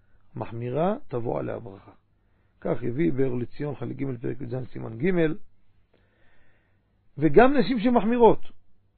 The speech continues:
מותר להם להסיר שערות מהגוף, גם שבתספורת אם נהגו להחמיר, בשאר חלקי הגוף, בזה לא צריכות להחמיר. לגבי קטן, מעיקר הדין, מותר לספר קטן בימי העומר.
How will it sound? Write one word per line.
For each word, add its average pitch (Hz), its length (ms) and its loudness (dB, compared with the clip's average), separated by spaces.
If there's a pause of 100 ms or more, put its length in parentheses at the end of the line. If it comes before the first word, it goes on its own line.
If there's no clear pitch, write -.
(720)
מותר 135 280 0
להם 175 240 2
להסיר 143 360 -4
שערות 127 500 -2
מהגוף, 113 480 -6 (640)
גם 190 220 6
שבתספורת 160 800 2
אם 143 140 -2
נהגו 131 260 -2
להחמיר, 165 500 -2 (240)
בשאר 135 260 -2
חלקי 139 240 -4
הגוף, 131 340 -2
בזה 123 160 -4
לא 123 80 -4
צריכות - 280 -12
להחמיר. - 320 -14 (120)
לגבי 214 260 6
קטן, 170 380 4 (1600)
מעיקר 196 320 2
הדין, 190 320 0 (260)
מותר 185 200 -2
לספר 190 460 0
קטן 127 360 -4
בימי 117 180 -6
העומר. 101 340 -12